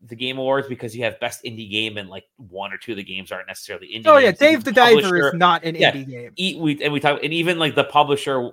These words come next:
Speaker 1: of Dave the Diver was like, "Hey, thanks, but we're not an indie game." Um, but, uh, or the developer, but, you know, I'd love to do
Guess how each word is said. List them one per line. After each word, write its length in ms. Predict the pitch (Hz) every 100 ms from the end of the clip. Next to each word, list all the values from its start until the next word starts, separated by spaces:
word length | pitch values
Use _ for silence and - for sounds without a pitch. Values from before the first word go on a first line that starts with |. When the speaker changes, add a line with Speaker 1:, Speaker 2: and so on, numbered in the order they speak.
| -
Speaker 1:
of 280 | 123 104 104
Dave 140 | 123 120
the 40 |
Diver 220 | 113 110 107
was 160 | 101
like, 120 | 98
"Hey, 160 | 123 113
thanks, 340 | 107 131 120
but 180 | - 98
we're 120 | 113
not 140 | 113 107
an 80 | 107
indie 240 | 110 110
game." 200 | 101 98 _ _ _
Um, 380 | 123 110 104 101 _ _ _ _
but, 300 | 147 139 - -
uh, 540 | 135 123 117 113 110 -
or 100 | 113
the 40 |
developer, 440 | 101 104 110 104 101
but, 240 | 117 - _ _ _ _
you 100 | 117
know, 60 | 110
I'd 240 | 127 127
love 420 | 127 147 151 123 _
to 120 | - 113
do 540 | 120 123 117 113 113